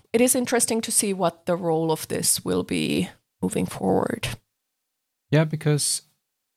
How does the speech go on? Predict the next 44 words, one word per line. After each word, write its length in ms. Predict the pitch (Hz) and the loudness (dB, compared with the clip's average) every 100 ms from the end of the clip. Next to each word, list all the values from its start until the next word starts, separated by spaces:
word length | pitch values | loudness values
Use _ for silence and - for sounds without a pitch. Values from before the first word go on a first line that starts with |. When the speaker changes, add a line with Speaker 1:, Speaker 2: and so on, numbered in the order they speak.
| _ _ _ - | _ _ _ 2
Speaker 2:
now 360 | 127 117 107 - | 4 4 0 -4
my, 360 | 117 113 117 | -2 0 0
I'm, 220 | 117 120 123 | -2 -2 -2
I'm, 220 | 113 107 _ _ _ - | -2 -4 _ _ _ -2
n-, 360 | 123 123 139 - - | 2 4 2 -6 2
even 240 | 147 139 | 4 6
though 140 | 127 120 | 6 6
I've 180 | 113 - | 4 2
actually 360 | 123 - 110 | 0 2 2
listened 260 | 123 - 120 | 2 2 2
to 80 | 117 | 2
whatever 300 | 110 113 110 | 2 2 0
you're 280 | 107 107 107 | -2 -2 0
saying 260 | - 131 | 2 2
about 240 | 113 110 107 | 2 0 0
containers, 540 | 117 113 131 113 107 | 0 2 2 0 -2
I'm 240 | 131 113 107 | -2 0 0
a 60 | |
slow 360 | 101 - 120 120 | 0 0 2 2
learner. 560 | 113 113 110 104 123 131 _ - - | 4 2 2 0 -6 -8 _ -20 -2
Speaker 1:
<laughs> 60 | 262 - 370 427 | 0 0 0 2
Speaker 2:
So 460 | - 127 120 120 - _ _ _ _ _ _ _ | 2 4 4 2 -2 _ _ _ _ _ _ _
it, 180 | 156 151 | 0 0
it 120 | 151 | 0
says 180 | - 165 | 2 2
that 120 | - | 0
you 80 | 143 | -4
can 140 | 139 123 | -2 -2
choose 420 | - 131 123 - | 0 0 0 0
compute 340 | - 110 123 | -2 0 0
sizes 400 | - 123 110 110 | 2 2 2 0
and 140 | 107 104 | -2 2
types 240 | 113 107 | 2 2
up 140 | 113 - - | -2 -4 -4
to 220 | 117 107 | -2 -2
thirty-two 640 | - 123 117 107 113 107 | 2 2 2 0 0 0
vCPUs 640 | 104 107 - 113 107 104 110 | 0 0 -2 -2 -2 -2 -4
and 120 | 104 | -4
two 140 | - | -2
hundred 160 | 113 110 | 0 0
fifty-six 500 | 104 101 107 - - | -4 -4 0 0 -2
gigs 320 | - 104 - | -2 -2 -2
of 60 | 110 | 0
memory. 480 | 120 113 101 123 | 0 0 -2 -6